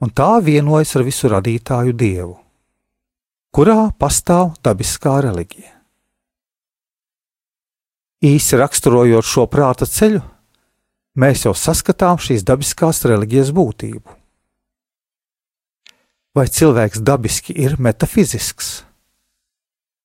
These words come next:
Vai būt par metafizisku ir kaut kas ļoti mākslīgs? Cilvēks pēc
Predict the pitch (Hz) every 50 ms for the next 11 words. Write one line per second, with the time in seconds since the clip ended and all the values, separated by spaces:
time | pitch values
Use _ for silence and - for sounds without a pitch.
0 | _ _ _ _ _ _ _ _ _ _ _ _ _ _ _ - 120 139 147 143
1 | 113 107 127 156 151 - - 131 117 117 131 131 - - - - 165 135 156 147
2 | - - - - - - - - _ _ _ _ _ _ _ _ _ _ _ _
3 | _ - 135 156 160 - - - 139 156 165 - - - 151 160 - - - 170
4 | 185 190 - 226 233 226 151 90 - - - - 95 95 - - - - - -
5 | _ _ _ _ _ _ _ _ _ _ _ _ _ _ _ _ _ _ _ _
6 | _ _ _ _ _ _ _ _ _ _ _ _ _ _ _ - - _ - -
7 | - 185 226 240 240 233 233 233 - - - - 117 110